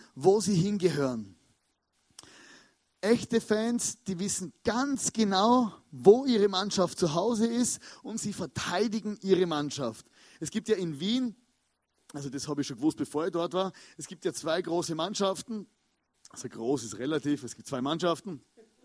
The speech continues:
Rapid Wien und die Austria Wien, oder? Und Rapid Wien, so, das ist so die, der Arbeiterverein, oder? Lauter so, äh, äh, einfache Menschen, sehr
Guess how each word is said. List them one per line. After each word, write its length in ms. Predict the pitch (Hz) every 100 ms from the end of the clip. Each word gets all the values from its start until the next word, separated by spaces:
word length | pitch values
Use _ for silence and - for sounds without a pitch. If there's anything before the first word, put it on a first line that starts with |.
| _ _ _ - - - - -
Rapid 680 | 127 147 160 202 254 - 214
Wien 420 | 254 277 294 247 - - _ _ - - -
und 260 | 185 202
die 160 | 185 -
Austria 640 | 160 226 - - 202 185
Wien, 360 | 151 139 120 104 - - -
oder? 260 | 185 233
Und 100 | 190
Rapid 400 | 156 156 240 254
Wien, 180 | 175 226
so, 100 | 202
das 160 | 175 170
ist 100 | -
so 80 | 180
die, 80 | 160
der 360 | 139 - 143
Arbeiterverein, 960 | 139 190 190 165 - 151 147 143 131 131
oder? 220 | 147 185
Lauter 380 | 156 156 202 180
so, 340 | 143 160 160 - - - -
äh, 420 | 143 139 139 131 - _ _ _ -
äh, 460 | 139 131 127 131 107 - _ _ _ - _
einfache 500 | 180 233 151 190 -
Menschen, 560 | 196 240 277 - 269 240 _ _ _ _ _ _ _ _ _ _ - - - - _ -
sehr 720 | - - - 196 247 254